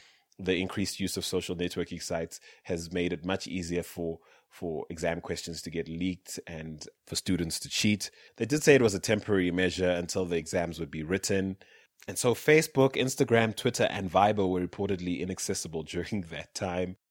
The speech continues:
which of course did not sit well with many internet users in the country who resorted to the use of V P Ns to bypass those restrictions. Now,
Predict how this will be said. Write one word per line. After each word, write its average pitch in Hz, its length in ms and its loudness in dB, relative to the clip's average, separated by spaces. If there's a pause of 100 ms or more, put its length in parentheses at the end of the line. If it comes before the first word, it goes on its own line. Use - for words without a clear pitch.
(100)
which 135 160 -2
of 120 80 -6
course 120 220 4
did 98 180 -2
not 123 300 10
sit 104 240 0
well 82 340 2
with 90 240 -2
many 90 280 0
internet 90 380 -4
users 85 440 -4
in 87 160 -6
the 87 60 -6
country 87 420 -4 (160)
who 175 100 6
resorted 135 360 8
to 120 80 0
the 110 100 4
use 107 200 4
of 90 100 0
V 98 100 4
P 98 180 2
Ns 92 140 0
to - 80 -8
bypass 85 500 -2
those 82 240 -6
restrictions. 85 580 -6
Now, 90 200 0